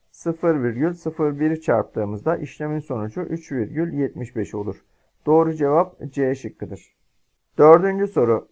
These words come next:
Altmış erkeğin bulunduğu bir toplantıda kadınların sayısının erkeklerin sayısına oranı iki bölü üçtür.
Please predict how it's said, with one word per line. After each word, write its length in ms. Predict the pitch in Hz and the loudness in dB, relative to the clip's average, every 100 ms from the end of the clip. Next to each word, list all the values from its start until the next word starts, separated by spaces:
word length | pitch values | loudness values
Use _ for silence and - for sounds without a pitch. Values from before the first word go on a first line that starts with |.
| - | 2
Altmış 380 | 165 165 208 | 2 2 -4
erkeğin 500 | 190 190 185 196 214 | 0 0 -2 -4 -2
bulunduğu 440 | 175 139 127 156 175 | -2 -2 0 -2 0
bir 220 | 190 185 | -4 -2
toplantıda 720 | 185 - 165 156 151 156 185 | -4 0 0 0 -2 -4 -4
kadınların 500 | 185 160 165 170 190 | -2 -2 0 -2 -4
sayısının 580 | 185 147 120 127 139 180 | -4 -4 -4 -4 -6 -6
erkeklerin 640 | 151 156 170 165 170 170 185 | -4 -4 -4 -4 -2 -4 -4
sayısına 520 | 175 147 139 151 147 | -4 -2 -4 -4 -2
oranı 360 | 120 110 170 180 | 0 -2 -4 -8
iki 220 | 170 160 | -6 -2
bölü 260 | 113 160 | -2 -2
üçtür. 420 | 131 - - - | -4 -8 -10 -10